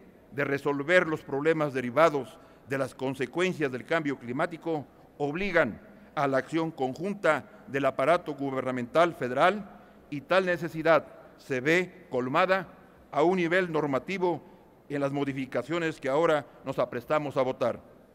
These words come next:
El expres-, el expresidente de los Estados Unidos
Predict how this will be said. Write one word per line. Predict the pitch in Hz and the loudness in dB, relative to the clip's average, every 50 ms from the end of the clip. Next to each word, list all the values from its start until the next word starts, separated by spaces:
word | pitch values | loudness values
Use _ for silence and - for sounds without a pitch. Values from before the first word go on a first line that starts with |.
| - - - _ - - - - _ | -20 -20 -20 _ -20 -20 -20 -14 _
El | 147 156 147 | -4 -2 -2
expres-, | 143 131 135 127 147 147 - - - | -2 -2 -6 -6 -6 -6 -6 -8 -8
el | - 131 139 | -6 -4 -4
expresidente | 135 135 135 - 135 131 151 147 160 190 185 175 180 170 156 135 107 - - - - - - - - | -6 -6 -10 -14 -12 -10 -6 -2 -2 -2 -2 -2 -4 -4 -6 -6 -6 -10 -16 -20 -20 -20 -20 -12 -10
de | 131 | -8
los | 135 139 143 | -8 -6 -8
Estados | 131 - - 170 170 170 151 151 | -10 -4 -2 -2 0 0 -2 -4
Unidos | 147 143 170 180 156 156 131 - | -6 -4 -4 -2 0 -2 -2 -4